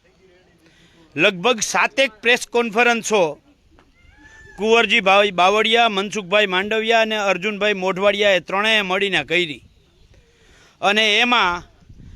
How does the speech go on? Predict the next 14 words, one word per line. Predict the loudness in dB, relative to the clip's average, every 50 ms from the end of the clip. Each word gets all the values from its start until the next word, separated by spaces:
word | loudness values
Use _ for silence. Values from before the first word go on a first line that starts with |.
| -20 -20 -20 -18
ઘેડ | -14 -8 -4 0 2 4 4 4 4 2
વિસ્તાર | 0 -2 -2 -2 0 2 2 2
માટે | 0 -2 -2 -2 0 -2 -2 -2 -4 -8 -14 _ _ _ -20 -20 _ _ _ _ _ _ _ _ _ _ -20 -20 -20 -20 -20 -20 -20 -20 -20 -20 -20 -6 -2
હવે | 2 4 4 4 4
ઘેડના | 2 0 0 0 2 2 2 0 0 0
ખેડૂતોને | 0 -2 -2 -2 -2 -4 -4 -4 -4 0 0 0 0 -2 -4 -10 -16 -20 -10
કોઈ | -2 2 4 4 4
ચિંતા | 2 0 -6 -8 -8 -4 -2 0 0 2
નહીં. | 2 2 2 2 2 0 -2 -6 -14 -20 -20 -20 _ _
સરકારે | 0 0 0 0 0 0 0 0 0 0
પંદરસો | -2 -4 -6 -4 -2 -2 -4 -2 -2 -2 -2
કરોડની | -2 -2 -4 -2 -2 -2 -2 -4 -6 -6
ફાળવણી | -2 0 2 2 2 2 0 0 -2 -4
કરી, | -2 -2 -2 -2 -2 -2 -6 -6